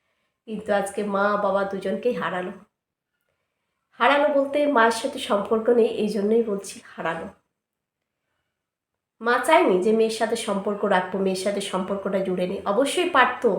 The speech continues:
এই খারাপ সময়ে, খারাপ মুহূর্তের সময়ে আসতে পারতো, সব কিছুই আবার ঠিক হতো, মেয়ে মায়ের সম্পর্কটা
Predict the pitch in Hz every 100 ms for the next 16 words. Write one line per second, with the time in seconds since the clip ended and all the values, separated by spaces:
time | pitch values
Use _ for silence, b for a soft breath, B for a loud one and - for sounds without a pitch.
0 | 180 - 214 214 208 208 214 - 202 202
1 | 220 196 - 196 196 202 190 220 214 226
2 | - 185 196 185 185 - 196 175 180 -
3 | 185 185 b b b b _ _ _ -
4 | 269 269 214 254 226 208 214 208 190 202
5 | - 180 - _ _ _ _ _ 208 202
6 | 214 226 233 - 208 202 233 175